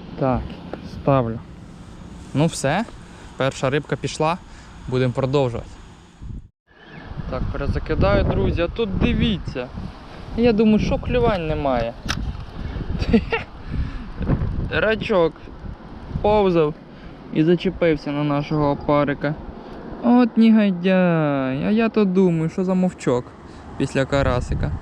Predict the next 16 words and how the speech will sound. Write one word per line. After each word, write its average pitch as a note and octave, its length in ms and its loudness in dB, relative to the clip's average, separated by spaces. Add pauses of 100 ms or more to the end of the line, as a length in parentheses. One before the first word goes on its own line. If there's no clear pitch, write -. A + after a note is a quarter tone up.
(760)
<laughs> - 920 -4
Зараз C3 360 2
відпустимо C3+ 600 2
малюка. B2 440 2 (500)
Бачите, F#3 400 -6
народ, D#3 320 -4 (560)
рачок E3 440 -6
нам C#3 160 -4
заважає. C#3 640 -6
<laughs> B3+ 1080 -8
Ну D#3+ 120 -6
нічого, G3 380 -8
прикольно. A3+ 540 -8 (880)
Зацепився D3+ 720 -6
за C#3 140 -8
клішню. D#3+ 540 -6